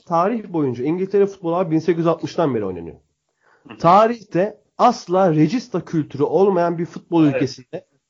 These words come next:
Speaker 1: Jorginho
Speaker 2: Evet.
Speaker 1: var olmaya çalışıyor abi.
Speaker 2: Dün akşam, e, Twitter'da görmüştüm. Sen beğenmişsin, likelamışsın. Rio Ferdinand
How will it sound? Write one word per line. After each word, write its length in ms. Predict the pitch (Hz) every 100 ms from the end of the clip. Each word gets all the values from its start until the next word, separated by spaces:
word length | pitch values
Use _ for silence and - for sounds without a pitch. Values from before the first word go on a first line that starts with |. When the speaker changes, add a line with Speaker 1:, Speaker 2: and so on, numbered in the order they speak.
| _ _ _ _ _ _
Speaker 1:
Jorginho 440 | 139 131 175 170 220
Speaker 2:
Evet. 280 | 202 _ 196
Speaker 1:
var 40 |
olmaya 280 | 175 156 165
çalışıyor 420 | 151 113 104 92
abi. 100 | 78 _ _ _ _ - 139 - _ _
Speaker 2:
Dün 140 | 131 170
akşam, 440 | 180 - 180 170 - _ _ -
e, 380 | 117 117 117 117
Twitter'da 480 | - 139 156 170 170
görmüştüm. 400 | 165 143 127 120
Sen 240 | - 131 135
beğenmişsin, 500 | 117 107 - 135 117
likelamışsın. 560 | 110 113 113 110 110
Rio 160 | 120 127
Ferdinand 440 | 143 131 135 135